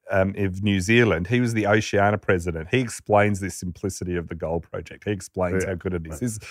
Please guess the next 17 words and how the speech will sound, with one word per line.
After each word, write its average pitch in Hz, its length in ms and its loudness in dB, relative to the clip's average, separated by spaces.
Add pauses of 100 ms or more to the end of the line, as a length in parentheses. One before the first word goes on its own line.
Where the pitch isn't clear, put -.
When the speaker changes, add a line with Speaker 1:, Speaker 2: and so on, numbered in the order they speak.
Speaker 1:
so 131 100 2
this 147 120 4
is 147 100 4
his 113 160 4
own 110 280 8
words, 92 480 4
Speaker 2:
Okay. 101 60 4
Speaker 1:
you 90 60 4
know, 85 140 2
a 104 80 4
guy 107 320 8
who 95 100 4
was 95 140 -4
heavily 101 360 4
involved 90 340 0
in 90 80 -2
this. 80 180 -10